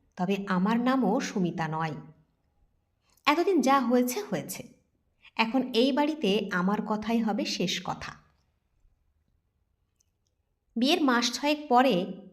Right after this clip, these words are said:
আমার এক মাসতুতো ননদের বিয়ের নেমন্তন্ন পেলাম। উপহার হিসেবে একজোড়া বালা গড়িয়ে দিতে চাইলেন শাশুড়ি। মৈনাক তখনই রাজি। আমি ভেতরে ভেতরে জ্বলছিলাম।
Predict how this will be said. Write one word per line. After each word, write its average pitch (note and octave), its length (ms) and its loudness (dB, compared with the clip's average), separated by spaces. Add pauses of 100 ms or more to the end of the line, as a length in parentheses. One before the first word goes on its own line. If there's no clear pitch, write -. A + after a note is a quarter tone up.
(240)
আমার A3+ 200 2
এক B3 200 2
মাসতুতো F#3+ 480 0
ননদের F3+ 440 0
বিয়ের F3+ 680 -4
নেমন্তন্ন G#3+ 680 -2
পেলাম। D3 460 -10 (560)
উপহার D4+ 400 0
হিসেবে D4+ 440 2
একজোড়া F#3 560 0
বালা F3 380 -2
গড়িয়ে E3 360 -2
দিতে D3+ 260 -10
চাইলেন E3 420 -2 (260)
শাশুড়ি। - 680 -6 (680)
মৈনাক C#4 300 4 (100)
তখনই C4 440 4
রাজি। D3 320 -2 (1080)
আমি F3 240 2
ভেতরে F3 340 0
ভেতরে F#3+ 300 -2
জ্বলছিলাম। D3+ 800 -8